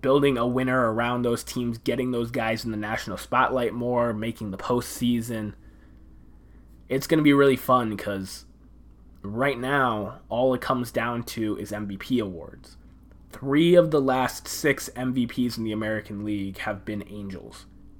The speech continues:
Twice by Mike Trout, once by Shohei Ohtani last year.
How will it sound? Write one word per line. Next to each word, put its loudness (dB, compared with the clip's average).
Twice -4
by -4
Mike -4
Trout, -2
once -8
by -6
Shohei -6
Ohtani -10
last -14
year. -18